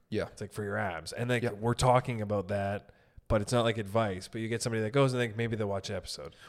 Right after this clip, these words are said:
Speaker 1: Oh, 'cause those, those little hits.
Speaker 2: Yeah.
Speaker 1: Yeah, yeah.
Speaker 2: So it's like
Speaker 1: That's what I try and do with Instagram in terms of, like, trying to capture from every different category. But sorry, continue.
Speaker 2: How does the Instagram algorithm work?
Speaker 1: Um,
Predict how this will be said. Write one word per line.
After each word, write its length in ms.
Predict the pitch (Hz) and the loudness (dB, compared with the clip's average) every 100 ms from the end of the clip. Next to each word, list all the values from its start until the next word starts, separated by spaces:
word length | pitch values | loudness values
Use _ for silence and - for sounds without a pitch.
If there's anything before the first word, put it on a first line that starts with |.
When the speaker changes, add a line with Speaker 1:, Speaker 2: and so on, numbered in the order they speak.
| - | 0
Speaker 1:
Oh, 100 | 143 | 0
'cause 240 | 104 120 | 0 -4
those, 140 | 113 107 104 | -2 -2 -2
those 180 | 107 113 | -4 -2
little 160 | 101 | -2
hits. 420 | - 120 - - - | -2 -4 -4 -6 -4
Speaker 2:
Yeah. 540 | 127 165 180 135 95 117 | 0 4 6 4 4 2
Speaker 1:
Yeah, 60 | |
yeah. 220 | 120 123 95 - - | 4 2 0 -6 -2
Speaker 2:
So 300 | - 127 123 | 6 8 8
it's 160 | 123 | 6
like 420 | 127 113 104 - - | 4 4 2 -6 -6
Speaker 1:
That's 140 | 117 | 0
what 60 | 131 | 0
I 20 | |
try 180 | 120 117 | 2 0
and 80 | 107 | -2
do 100 | 104 | -2
with 120 | 95 - | -4 -6
Instagram 500 | 104 - 101 90 87 | -6 -4 -2 -2 -4
in 80 | |
terms 240 | 87 92 90 | -6 -6 -6
of, 80 | 90 | -4
like, 180 | 85 - | -4 -4
trying 200 | - 87 | -6 -6
to 100 | 90 - _ - | -10 -20 _ 2
capture 360 | 92 87 - | 4 4 0
from 180 | 90 92 | -4 -4
every 320 | 92 87 85 - _ - - - - - - _ - | -4 -6 -8 -10 _ -20 -18 -18 -20 -20 -20 _ -6
different 320 | 135 113 101 | -2 -2 -4
category. 500 | - 95 92 82 82 | -4 -4 -4 -6 -8
But 240 | 92 - - | -8 -4 0
sorry, 180 | 87 | 0
continue. 340 | 80 95 - 92 | -2 -6 -6 -2
Speaker 2:
How 160 | 90 147 | 2 4
does 120 | 151 | 4
the 100 | 151 | 0
Instagram 480 | 139 135 127 113 104 | 0 -2 2 2 2
algorithm 520 | 113 113 107 101 95 | 2 0 -2 -4 -6
work? 340 | 82 82 - - - - - - - | -8 -10 -14 -20 -20 -20 -20 -4 4
Speaker 1:
Um, 480 | 135 127 127 131 | 6 8 6 2